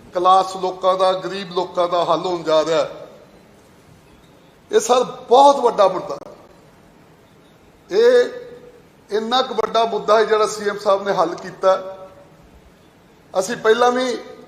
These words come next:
ਜਦੋਂ ਸੀ ਐਮ ਸਾਹਿਬ ਨੂੰ ਮਿਲਦੇ ਸੀ ਕੈਬਨਿਟ ਮੀਟਿੰਗਾਂ ਦੇ ਵਿੱਚ ਜਾਂ ਉੱਦਾਂ ਵੀ, ਅਸੀਂ ਸੀ ਐਮ ਸਾਹਿਬ ਨੂੰ ਬੇਨਤੀ ਕਰਦੇ ਕਿ "ਸਰ, ਇਹਦਾ ਕੋਈ ਹੱਲ ਕੱਢੋ,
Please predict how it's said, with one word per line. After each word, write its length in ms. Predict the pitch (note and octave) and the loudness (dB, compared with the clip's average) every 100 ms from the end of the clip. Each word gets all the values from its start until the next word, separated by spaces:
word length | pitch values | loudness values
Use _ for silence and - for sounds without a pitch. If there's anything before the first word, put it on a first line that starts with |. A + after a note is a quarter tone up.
| - - - - | -20 -20 -18 -4
ਜਦੋਂ 200 | G#3 A3+ | 0 0
ਸੀ 220 | A3+ A3+ | -2 -4
ਐਮ 80 | A3+ | -2
ਸਾਹਿਬ 240 | A3+ G#3+ | -2 -2
ਨੂੰ 100 | A3 | -2
ਮਿਲਦੇ 460 | G3 G3 F3+ G#3 G3+ | -2 -2 0 0 -2
ਸੀ 160 | G3+ | -6
ਕੈਬਨਿਟ 460 | G3+ F3+ F3+ F3+ F#3 | -8 -2 -2 -2 -8
ਮੀਟਿੰਗਾਂ 300 | F#3+ F#3 G3 | -8 -2 -2
ਦੇ 80 | F#3+ | -2
ਵਿੱਚ 280 | F#3+ F3+ | -6 -6
ਜਾਂ 140 | E3+ F#3+ | -4 -2
ਉੱਦਾਂ 360 | F3+ F3 A3 | -2 2 2
ਵੀ, 160 | A3+ F3 B2+ - - - - - - _ _ _ _ _ - F3 | 2 -4 -8 -16 -20 -20 -20 -20 -20 _ _ _ _ _ -6 -4
ਅਸੀਂ 140 | G#3+ | -4
ਸੀ 160 | - A#3 | -2 0
ਐਮ 120 | A#3+ | 2
ਸਾਹਿਬ 180 | B3 A#3+ | 2 0
ਨੂੰ 100 | A#3+ | 4
ਬੇਨਤੀ 320 | A#3 A3+ A#3 | 4 4 0
ਕਰਦੇ 340 | A3 G#3+ A3 A3 | 0 2 2 2
ਕਿ 160 | A3+ | 0
"ਸਰ, 220 | G#3+ G#3+ A3 | 2 2 4
ਇਹਦਾ 200 | A3 A3 | 2 2
ਕੋਈ 160 | G#3+ | 2
ਹੱਲ 200 | F3+ F3+ | 2 0
ਕੱਢੋ, 480 | F#3 F3 F#3 - - | 0 -4 -4 -6 -12